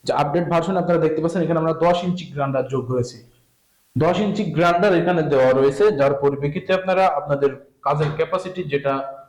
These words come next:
মরিচ, হলুদ, গম, ভুট্টা তো গুঁড়া করে থাকেন, সেটা কিন্তু পারফেক্ট ডেলিভারি এবং হেভি কোয়ালিটি প্রোডাকশন, যার পরিপ্রেক্ষিতে কিন্তু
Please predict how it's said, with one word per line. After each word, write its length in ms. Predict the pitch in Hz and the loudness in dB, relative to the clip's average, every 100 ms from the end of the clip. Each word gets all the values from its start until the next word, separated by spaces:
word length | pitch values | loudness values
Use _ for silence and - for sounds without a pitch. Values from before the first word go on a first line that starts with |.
| - 131 | -10 -2
মরিচ, 420 | 147 190 185 151 | 2 2 2 0
হলুদ, 320 | 175 165 147 | 0 0 0
গম, 240 | 143 151 | 0 2
ভুট্টা 240 | 139 139 147 | 0 0 -4
তো 220 | 147 143 | 0 -2
গুঁড়া 300 | 139 147 160 | -2 -2 -2
করে 180 | 165 160 | 0 -4
থাকেন, 280 | 180 190 190 | -6 -8 -8
সেটা 200 | 160 156 | -4 -4
কিন্তু 360 | 156 170 180 - _ | -6 -10 -10 -10 _
পারফেক্ট 480 | 165 175 - 196 156 | -2 -2 -6 -10 -4
ডেলিভারি 460 | 156 151 165 190 | -2 -2 -2 -2
এবং 360 | 170 175 247 - - _ _ - 160 | -2 -2 -4 -8 -18 _ _ -6 -2
হেভি 200 | 175 202 | -2 0
কোয়ালিটি 380 | 185 170 160 | 2 2 0
প্রোডাকশন, 580 | 151 139 123 - 117 95 - _ _ 117 | -2 -2 -2 -6 -12 -14 -16 _ _ -2
যার 160 | 120 120 | -2 0
পরিপ্রেক্ষিতে 380 | 123 123 139 135 | 0 0 -2 -2
কিন্তু 420 | 170 180 262 | -2 -2 -4